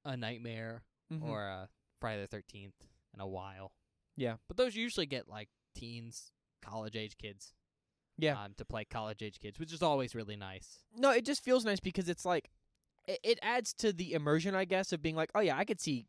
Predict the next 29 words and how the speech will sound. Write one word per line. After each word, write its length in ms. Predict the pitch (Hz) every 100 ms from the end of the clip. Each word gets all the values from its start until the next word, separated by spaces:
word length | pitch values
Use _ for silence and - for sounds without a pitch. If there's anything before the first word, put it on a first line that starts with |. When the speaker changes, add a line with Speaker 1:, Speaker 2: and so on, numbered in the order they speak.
| _
Speaker 2:
young 340 | 147 156 147
Kevin 280 | 139 135 127
Bacon 280 | 120 120 120
doing 180 | 113 113
this 100 | 110
thing." 280 | - 107 143 -
Speaker 1:
Oh, 140 | 190
my 120 | 151
God. 220 | 131 113 -
Kevin 220 | 170 139
Bacon 220 | 120 113
looks 180 | 104 -
so 160 | 120 110
young. 280 | 104 104
Speaker 2:
<laughs> 100 | 113
He's 200 | 254 240
so 400 | - - - 254 247
young 260 | 208 208
in 80 | 190
this 140 | 175 -
film. 160 | 165
At 120 | 160
first, 220 | 214 226 208
I 60 |
didn't 200 | 196 180
recognize 520 | 147 147 135 120 113
Speaker 1:
It's 120 | 110 107
Speaker 2:
him. 60 |
Speaker 1:
so 480 | 113 196 202 240 233